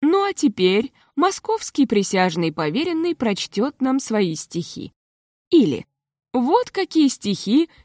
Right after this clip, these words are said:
пишут московские присяжные поверенные". Выходило как-то очень обидно, и всем было неловко, что хозяин дома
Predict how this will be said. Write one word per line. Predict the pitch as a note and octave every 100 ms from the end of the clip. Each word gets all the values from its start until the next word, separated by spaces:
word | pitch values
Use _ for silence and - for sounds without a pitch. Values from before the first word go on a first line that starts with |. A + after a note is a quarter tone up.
| -
пишут | F4 G4+ G4
московские | D4+ D4 - - F#3+ - - D4
присяжные | D4 D#4+ - F#3 D#3 E3 E3+ F3
поверенные". | C4 C4 F3+ C#3+ C#3 D#3 D#3 D3+ - _ _ _ _ _
Выходило | G3+ G#3+ A#3 A3+ B3
как-то | A#3 A#3+ A#3+
очень | A3+ B3 A#3+
обидно, | A#3+ E4 A#3+ F#3+ E3+ _ _
и | A#3+
всем | - E4+
было | D#4 E4
неловко, | D#4+ F#4 F4 A3+ -
что | E3+ -
хозяин | - F#3+ G3+ F#3 F#3
дома | C4 D#4+ F3+